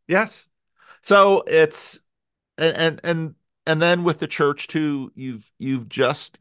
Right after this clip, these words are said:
got to live with these uncertainties. And, and the only way to live with uncertainty is trust. And that sounds crazy because,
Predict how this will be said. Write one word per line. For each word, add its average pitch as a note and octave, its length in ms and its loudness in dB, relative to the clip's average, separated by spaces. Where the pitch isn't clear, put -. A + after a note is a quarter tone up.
got A#2+ 400 -2
to B2+ 120 -8
live A2 720 0
with A#2+ 280 -4
these B2 380 -6
uncertainties. G2+ 1300 -8
And, B2+ 380 -2
and D3 160 -4
the D3+ 180 -4
only A3 400 -2
way C3+ 340 0
to D#3+ 140 -12
live A#2 260 -2
with C3 140 -8
uncertainty A#2+ 800 -6
is D3+ 160 -6
trust. - 680 -10
And D#3+ 100 -2
that G3 140 0
sounds C#4 400 -2
crazy A3+ 500 -2
because, D3 340 -6